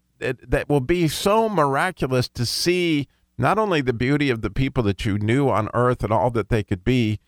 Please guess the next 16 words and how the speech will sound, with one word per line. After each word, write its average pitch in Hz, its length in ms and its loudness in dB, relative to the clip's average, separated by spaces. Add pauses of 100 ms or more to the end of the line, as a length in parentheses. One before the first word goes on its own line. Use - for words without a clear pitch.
(340)
but - 200 2
with 117 180 2
these 160 260 0
spices 131 760 0
bringing 135 440 0
out 123 320 2
all 151 300 4
the 135 120 -2
flavors 127 580 0
that 98 180 -4 (480)
to, 120 360 4
um, 104 260 2
be 90 160 -2
able 139 200 0
to 117 120 2
taste 139 600 0